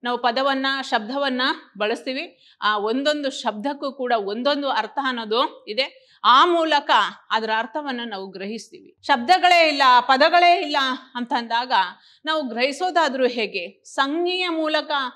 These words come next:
ಮಾತನಾಡುವಂತಹ ಭಾಷೆ ಹಾಗೂ ಶಬ್ದಗಳ ಮೂಲಕ ಮಾತನಾಡುವಂತಹ, ಪದಗಳ ಮೂಲಕ ಮಾತನಾಡುವಂತಹ ಭಾಷೆಗೂ ವ್ಯತ್ಯಾಸ ಅನ್ನೋದು ಇರುತ್ತೆ. ಅದರಿಂದ ಶಬ್ದಗಳ ಮೂಲಕವೇ ಎಲ್ಲವನ್ನೂ ಕೂಡ ನಾವು ಗ್ರಹಿಸ್ತೀವಿ, ಅರ್ಥ ಮಾಡ್ಕೋತೀವಿ ಅಂತ.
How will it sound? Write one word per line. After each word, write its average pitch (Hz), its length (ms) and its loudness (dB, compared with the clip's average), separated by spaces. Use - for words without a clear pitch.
ಮಾತನಾಡುವಂತಹ 226 920 -6
ಭಾಷೆ 180 380 -12
ಹಾಗೂ 285 220 0
ಶಬ್ದಗಳ 330 640 -2
ಮೂಲಕ 262 380 -2
ಮಾತನಾಡುವಂತಹ, 190 920 -8
ಪದಗಳ 233 480 -2
ಮೂಲಕ 220 380 -8
ಮಾತನಾಡುವಂತಹ 196 960 -10
ಭಾಷೆಗೂ 175 680 -12
ವ್ಯತ್ಯಾಸ 202 540 -8
ಅನ್ನೋದು 180 680 -8
ಇರುತ್ತೆ. 165 280 -16
ಅದರಿಂದ 277 340 -6
ಶಬ್ದಗಳ 269 680 0
ಮೂಲಕವೇ 285 680 0
ಎಲ್ಲವನ್ನೂ 320 580 2
ಕೂಡ 294 260 -2
ನಾವು 247 580 0
ಗ್ರಹಿಸ್ತೀವಿ, 190 640 -10
ಅರ್ಥ 170 220 -16
ಮಾಡ್ಕೋತೀವಿ 240 640 -10
ಅಂತ. - 180 -20